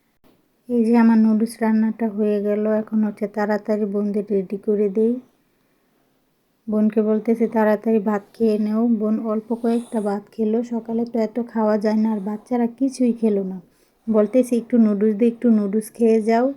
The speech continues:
একটু মুখে নিয়ে বলতেছে, "মামুনি অনেক ভালো হয়েছে," কিন্তু একটুও খেলো না।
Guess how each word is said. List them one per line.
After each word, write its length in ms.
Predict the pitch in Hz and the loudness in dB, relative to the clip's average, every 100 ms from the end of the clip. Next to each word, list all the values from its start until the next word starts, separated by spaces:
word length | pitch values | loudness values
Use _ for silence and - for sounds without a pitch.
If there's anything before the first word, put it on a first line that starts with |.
| _ _ _ 247 | _ _ _ -4
একটু 320 | 240 240 262 | -4 -2 2
মুখে 300 | 247 254 247 | 4 4 4
নিয়ে 200 | 233 220 | 4 4
বলতেছে, 560 | 208 214 208 247 240 - | 4 0 0 -2 -2 -2
"মামুনি 480 | 202 196 202 226 240 233 | 0 0 0 2 2 2
অনেক 320 | 208 214 202 | 0 0 -2
ভালো 260 | 190 202 196 | -4 -4 -2
হয়েছে," 300 | 202 196 196 | -2 -4 -6
কিন্তু 280 | 202 214 214 226 | -6 -4 -2 -2
একটুও 340 | 220 - 233 | -4 -2 -2
খেলো 340 | - 220 208 | 0 -2 0
না। 180 | 190 180 | 0 -4